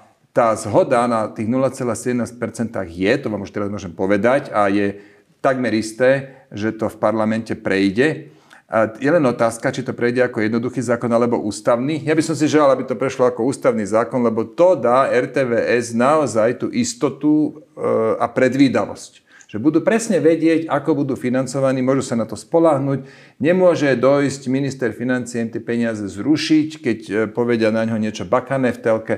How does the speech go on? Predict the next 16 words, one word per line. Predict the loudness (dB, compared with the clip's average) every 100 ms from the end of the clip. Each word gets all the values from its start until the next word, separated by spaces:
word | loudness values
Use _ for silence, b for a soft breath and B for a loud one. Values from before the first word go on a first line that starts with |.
| B B -20
a | -6
podobne. | -2 0 0 0 -2 -10 -20 -6
Toto | -6 -2
bude, | -2 2 2
že | 2
ďaleko, | 0 0 -2 -2 -2 0
ďaleko | 0 -2 -4
lepšie | -6 -4 -4
riešenie. | -4 -4 -10 -12 -18 _ B B B B B B 0
My | 2
sme | 4 2
v | 2
rámci | 0 -2 -4
tohto | -4 -2
rušenia | -4 -2 0 0
poplatkov, | -2 -8 -2 -2 0 0